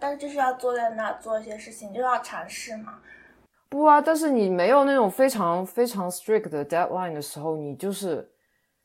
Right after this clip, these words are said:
Speaker 2: 你就是想要，会要这样子这边蹭蹭那边摸摸，有的时候，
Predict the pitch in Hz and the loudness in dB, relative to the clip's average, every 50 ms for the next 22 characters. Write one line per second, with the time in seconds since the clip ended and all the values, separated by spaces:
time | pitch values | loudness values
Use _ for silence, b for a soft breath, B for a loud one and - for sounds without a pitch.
0 | _ _ _ - 170 170 147 175 220 226 214 220 214 190 - 170 139 139 147 143 | _ _ _ -6 -6 -2 0 2 2 2 2 2 0 -2 -2 -4 -4 -4 -4 -4
1 | - 185 170 165 165 160 156 147 147 147 - 170 165 160 147 143 139 131 131 - | 0 2 2 4 4 4 2 2 0 0 0 -2 -2 -2 -2 -6 -6 -6 -6 -6
2 | 151 147 147 147 147 147 - 175 156 151 151 160 156 151 151 151 147 147 147 147 | -6 -6 -6 -8 -8 -8 -10 -10 -10 -8 -8 -10 -8 -6 -4 -4 -4 -4 -4 -4
3 | 147 147 147 147 147 147 147 147 143 135 147 160 156 - 170 147 147 143 143 | -6 -6 -4 -4 -4 -2 -2 -2 -2 0 -2 -2 -2 -2 -2 0 0 0 -2